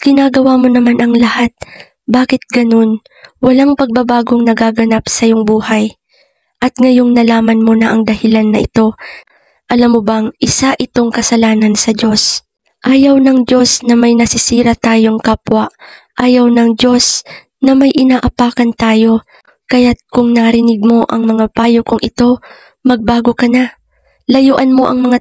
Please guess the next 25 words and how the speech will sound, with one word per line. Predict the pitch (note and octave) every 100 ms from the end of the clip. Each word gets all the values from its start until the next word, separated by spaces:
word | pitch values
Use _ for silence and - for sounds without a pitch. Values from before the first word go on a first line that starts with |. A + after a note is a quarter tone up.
| -
taong | A#3+ - A#3+
nag-iimpluwensya | A#3+ A3+ - A#3 B3+ B3 - A#3+ A#3 A3+ A#3 A#3+
sa'yo | A#3 A3+
sa | A3+ A#3
mga | A3+ A3+
bagay | A3 A#3+ A#3+ A#3+
na | A3+ A#3
ito. | - A3+ A3 - - - _ _ _ _ _ -
Kung | C4+
gusto | B3+ - C#4 C4
mo |
talagang | - B3+ B3+ A#3+ A#3+
yumaman, | A#3+ A#3 A#3+ A#3+ A3+ A3 - _ -
lumakad | C4+ C4+ C4+ C4+ A#3+ -
ka | C4
sa | B3+ B3+
iyong | B3
landas. | A#3+ A#3 A#3 A3+ A3+ A#3 - - - _ C4
Huwag | C#4
kang | - C#4+ C#4
magpapaapekto | C4+ - B3 - - - B3 -
sa | B3 B3
mga | A#3+ A#3+
negatibong | A#3+ A#3 A#3 B3 B3 A#3 A#3+
tao, | - C4 - A3+